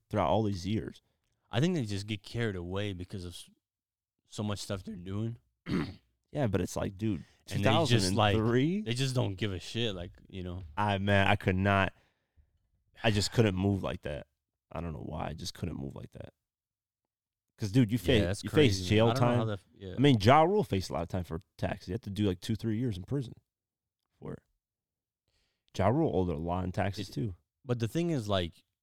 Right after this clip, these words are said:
Speaker 2: you know, you know you're gonna ha-, you're, you're either gonna get taxes or pay taxes, okay?
Speaker 1: And nine,
Speaker 2: But
Speaker 1: nine
Speaker 2: throughout that year, you're not
Speaker 1: <laughs>
Speaker 2: really thinking about every day, every week, every month, "Damn, I wonder how much I'm gonna pay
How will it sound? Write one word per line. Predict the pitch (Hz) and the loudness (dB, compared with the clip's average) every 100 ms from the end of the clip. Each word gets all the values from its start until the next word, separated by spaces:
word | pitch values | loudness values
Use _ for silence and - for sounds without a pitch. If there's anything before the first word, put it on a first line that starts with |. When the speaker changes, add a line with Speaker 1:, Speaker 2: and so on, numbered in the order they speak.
| _ _ _ _ _ _ _ _ _ _ _ | _ _ _ _ _ _ _ _ _ _ _
Speaker 2:
you | 110 104 | -4 -2
know, | 104 123 135 139 135 - | 0 0 0 -2 -6 -8
you | 104 | -6
know | 101 98 120 120 | -4 -2 -2 -2
you're | 98 | -4
gonna | 98 95 | -2 -2
ha-, | 95 | -4
you're, | - 101 _ 95 | -8 -12 _ -20
you're | 98 104 | -6 -2
either | 101 | -2
gonna | 92 87 | -4 -6
get | 123 131 | -6 -4
taxes | 131 127 131 123 | -4 -4 -6 -10
or | - | -12
pay | 90 107 87 | -12 -10 -10
taxes, | - 73 - - - _ _ - | -10 -14 -18 -20 -20 _ _ -18
okay? | 92 92 101 _ | -10 -8 -8 _
Speaker 1:
And | - 95 | -2 0
nine, | 92 101 101 | 4 4 4
Speaker 2:
But | 98 | 4
Speaker 1:
nine | 123 - | 2 2
Speaker 2:
throughout | - 135 147 156 165 110 | 0 2 4 4 2 -2
that | 113 117 95 | 0 0 0
year, | 104 123 147 98 90 95 _ | -4 0 0 0 -4 -8 _
you're | - 117 | -4 2
not | 143 | 4
Speaker 1:
<laughs> | 131 | 4
Speaker 2:
really | 120 98 | 0 -4
thinking | - 127 113 | -6 -8 -6
about | 98 95 98 92 | -8 -2 -2 -2
every | 110 107 | -2 -2
day, | 98 107 107 | -2 0 0
every | 104 104 | -2 -4
week, | 107 117 | -6 -6
every | 110 | -6
month, | 98 104 95 107 _ _ _ _ _ | -4 -4 -6 -8 _ _ _ _ _
"Damn, | - 98 | -20 -16
I | |
wonder | 101 113 98 | -12 -10 -10
how | 95 | -14
much | 85 - | -16 -18
I'm | |
gonna | 90 - | -20 -20
pay | 104 | -20